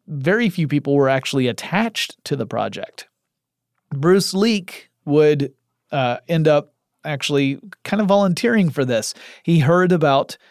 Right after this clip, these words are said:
the project from this conference, didn't know anything else about it. He hadn't heard anything internally about it, but he had just started wrapping up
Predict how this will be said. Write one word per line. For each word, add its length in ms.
the 540
project 500
from 420
this 200
conference, 580
didn't 300
know 220
anything 320
else 220
about 340
it. 160
He 160
hadn't 240
heard 180
anything 480
internally 640
about 280
it, 160
but 300
he 160
had 180
just 300
started 320
wrapping 440
up 220